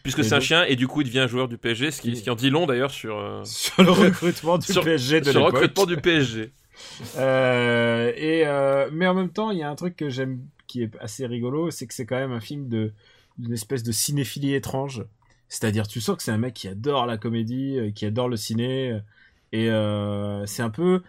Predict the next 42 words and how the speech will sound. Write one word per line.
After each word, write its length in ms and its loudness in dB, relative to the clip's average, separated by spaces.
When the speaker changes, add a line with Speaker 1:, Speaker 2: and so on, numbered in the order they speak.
Speaker 2:
tu 140 -10
vois, 100 6
je 100 -2
l'apparente 440 0
un 60 -2
peu 120 -6
à 80 2
l'humour 320 -2
fluide 240 -4
glacial, 520 0
tu 120 -8
vois, 140 -4
c'est 160 -6
un 80 -4
peu, 100 -6
euh, 560 0
il 140 -4
essaye 200 -4
de 60 -8
faire 220 -10
ça, 240 -6
quoi. 260 -10
C'est 180 -12
une 120 -4
espèce 320 -6
d'ambiance 420 -6
un 60 -14
peu, 120 -12
euh, 260 -6
euh, 960 -10
il 80 -8
y 40 0
a 40 0
une 80 -2
ambiance 320 -2
un 60 -4
peu 200 -4
pananardeuse 720 -2
des 180 -2
années 160 -2
soixante-dix, 540 -4
quoi. 240 -6